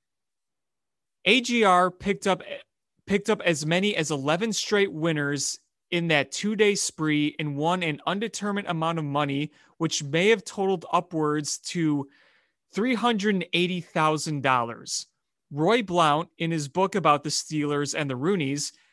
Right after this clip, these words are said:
said it was probably the greatest individual performance in the history of American horse playing. Nobody has disagreed. The Steelers,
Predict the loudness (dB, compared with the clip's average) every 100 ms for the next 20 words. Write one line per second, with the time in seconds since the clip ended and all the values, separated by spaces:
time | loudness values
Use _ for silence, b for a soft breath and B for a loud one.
0 | _ 2 4 4 2 2 0 0 -6 0
1 | 2 2 0 -2 -2 -4 0 2 0 -4
2 | -6 -4 -2 -2 -2 -2 -4 -6 -4 -2
3 | 0 -2 -6 -6 -4 -4 -4 -4 -2 -4
4 | -4 -4 -4 -4 -2 -2 -2 -4 -4 -2
5 | -2 -4 -6 0 2 2 -2 -8 _ _
6 | _ _ -8 0 2 4 2 0 -6 -10
7 | _ _ 0 2 2 -2 -4 -2 -4 -4
8 | -4 -4 -8 _ _ _ _ b b b
9 | -2 -2 0 4 4 4 2 0